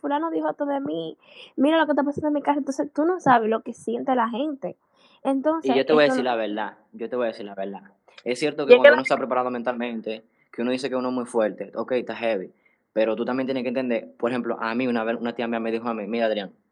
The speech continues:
Speaker 2: yo entiendo que tú digas que no te importa lo que tú haces, que tú eres un loco, que tú eres aquello". Que ella me dijo a mí, me,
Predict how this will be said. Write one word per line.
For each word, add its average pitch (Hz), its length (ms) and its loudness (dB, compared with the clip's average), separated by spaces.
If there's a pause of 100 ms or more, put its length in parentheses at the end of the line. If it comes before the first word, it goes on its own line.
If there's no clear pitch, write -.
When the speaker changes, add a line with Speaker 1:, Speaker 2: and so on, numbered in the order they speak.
(340)
Speaker 2:
yo 120 120 -4
entiendo 135 220 0
que 131 100 -4
tú 127 80 -4
digas 123 220 2
que 113 60 -6
no 117 80 -6
te 123 60 -6
importa 120 220 -2
lo 113 60 0
que - 80 -4
tú 113 160 0
haces, 101 180 -2
que 101 80 -6
tú - 280 -4
eres 127 140 0
un 117 60 -4
loco, 110 220 -4
que 104 60 -8
tú 107 80 -8
eres 113 120 -4
aquello". 101 320 -10 (920)
Que 113 240 0
ella 120 160 0
me 135 80 -2
dijo 135 180 -2
a 135 40 2
mí, 110 140 -6
me, 101 80 -10